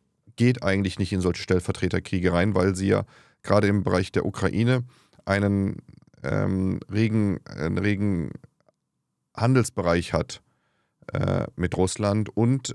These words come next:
ähm, in Nordsyrien ein riesiges Interesse hat. Natürlich unterstützt die Türkei, äh, sogenannte syrische Rebellen, also Al-Qaida, die wiederum gegen russische Einheiten, die, ähm,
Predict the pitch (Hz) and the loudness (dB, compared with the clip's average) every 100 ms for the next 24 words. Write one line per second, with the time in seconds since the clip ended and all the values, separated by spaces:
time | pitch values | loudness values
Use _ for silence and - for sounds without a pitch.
0 | - 98 104 101 104 - - 98 98 92 | -2 2 2 0 -2 -4 -2 0 0 -2
1 | - 98 95 - 131 131 92 87 92 _ | 0 2 2 0 2 2 2 0 -6 _
2 | _ _ _ - 104 95 95 78 104 107 | _ _ _ -6 -2 0 0 0 0 0
3 | 95 92 90 113 87 - 85 87 - 90 | -4 -6 -6 -2 -2 -2 -6 -6 -4 -4
4 | 127 147 110 104 - - - 110 110 110 | -2 -4 -4 -4 -4 -4 -6 -4 -2 0
5 | 92 - - _ _ - - 95 92 98 | 0 -4 -20 _ _ -12 -2 2 4 2
6 | 110 101 95 90 87 87 110 123 110 104 | 2 2 2 0 0 -2 2 2 2 2
7 | 85 78 87 117 170 - _ - 85 - | 0 0 0 0 -2 -8 _ -10 -8 -4
8 | 87 - - 95 123 185 - _ _ 107 | -2 -2 -2 0 0 0 -8 _ _ -4
9 | 101 120 127 101 107 107 104 - _ _ | 0 2 4 4 4 2 -2 -10 _ _
10 | - 104 92 95 92 - _ _ 92 143 | 2 4 4 4 2 -2 _ _ 4 4
11 | - 123 90 82 82 _ _ _ _ _ | 4 -2 0 0 -4 _ _ _ _ _
12 | _ _ _ _ _ - - 98 90 90 | _ _ _ _ _ -16 -2 0 2 2
13 | 87 - 110 143 - - - 95 95 92 | 0 0 -2 -2 -6 -10 -2 0 2 0
14 | - - 87 90 92 90 90 | -4 -4 0 0 0 0 -4